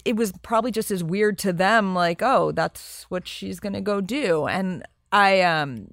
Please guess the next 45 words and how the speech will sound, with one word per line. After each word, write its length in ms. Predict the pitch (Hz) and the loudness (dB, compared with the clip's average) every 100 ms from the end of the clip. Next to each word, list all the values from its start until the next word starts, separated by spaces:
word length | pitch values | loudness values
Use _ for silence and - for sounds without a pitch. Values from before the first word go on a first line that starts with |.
| - _ | -20 _
maybe, 640 | 190 160 165 190 233 240 233 | -4 -2 0 0 0 0 -2
and 160 | - 170 | -2 -2
I 160 | 147 165 | 0 0
don't 200 | 196 233 | 0 0
remember 400 | 254 254 254 269 | 0 0 2 2
it, 80 | 254 | 2
but 120 | 156 | -2
maybe 260 | 156 160 | -2 0
it 160 | 160 101 | -2 -2
just 180 | 151 - | -4 -4
seemed 300 | - 151 165 | -4 -4 0
like 200 | 170 165 | 0 2
I 100 | 151 | 0
had 260 | 147 147 156 | 2 0 2
that 160 | 156 | -2
kind 220 | - 147 | -2 -4
of 80 | 143 | -4
path 380 | - 143 156 196 | -6 0 2 2
that 300 | 156 151 - | -2 -4 -4
they 100 | 151 | -4
weren't 300 | 143 143 147 | -4 -6 -8
really 320 | 147 147 143 | -10 -10 -8
all 140 | 135 135 | -6 -6
that 200 | 135 - | -6 -8
shocked. 460 | - - 123 - - - - - - - | -6 -2 -2 -4 -20 -20 -20 -20 -14 0
Um, 560 | 202 190 160 139 82 - _ _ _ _ _ - - _ | 2 2 2 -2 -10 -14 _ _ _ _ _ -16 -16 _
but 360 | 156 170 202 190 - | -4 4 4 4 0
I, 140 | 208 | 2
I 100 | 202 | 2
think 260 | 214 254 226 | 0 0 -4
it 80 | 208 | -2
was 140 | 190 | -2
a 40 | 196 | -4
pretty 360 | - 240 202 | -4 -2 -2
cool 360 | - - 233 269 | -6 -4 0 0
thing 480 | - 202 185 170 160 | 0 0 0 0 -2
once 280 | 180 175 - | 0 0 0
that 160 | 165 165 | -2 -2
movie 300 | 165 170 156 | -2 -2 -4
came 300 | - 151 156 | -4 -4 0
out. 240 | 156 156 | 2 2
And 180 | 156 156 | -2 -6
even 260 | 196 180 | -6 -4
before 380 | 151 143 - 196 | -4 -6 -2 -2
then, 320 | 185 160 151 | -2 -4 -6